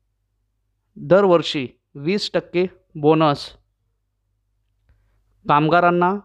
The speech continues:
रुपये सात per point या दराने महागाई भत्ता, ग्रॅज्युटीमध्ये दुप्पट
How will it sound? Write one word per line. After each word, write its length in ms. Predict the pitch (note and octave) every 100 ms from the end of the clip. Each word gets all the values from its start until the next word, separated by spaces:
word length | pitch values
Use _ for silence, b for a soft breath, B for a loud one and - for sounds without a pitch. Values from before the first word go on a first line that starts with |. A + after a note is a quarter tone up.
| _
रुपये 380 | D3+ D#3+ F3 F3+
सात 280 | F#3 F#3+ F#3 - _ _ _ _ _ _ _ F3
per 100 | F#3+ F#3+
point 200 | D#3+ E3 - _ _ -
या 160 | E3+
दराने 320 | E3+ D#3+ D3
महागाई 360 | D3 C3+ C3 D#3
भत्ता, 360 | D3 - C3+ F3+ - _ _ _ _ _ _ _ _ _ - D3
ग्रॅज्युटीमध्ये 840 | D#3 D3+ F#3+ G3+ G3 D#3+ D3 F#3+ - _ -
दुप्पट 420 | D3+ D#3 - G3+